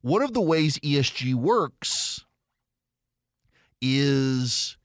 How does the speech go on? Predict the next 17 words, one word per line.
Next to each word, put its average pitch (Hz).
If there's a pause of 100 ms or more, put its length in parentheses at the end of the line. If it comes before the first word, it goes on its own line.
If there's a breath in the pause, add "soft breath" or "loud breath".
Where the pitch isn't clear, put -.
companies 196
like 139
Vanguard 117
and 101
BlackRock 104
that 95
manage 113
people's 95
four 113
oh 104
one 92
Ks 98 (420 soft breath)
and 82
pension 156
funds, 78 (480)
they 139
get 117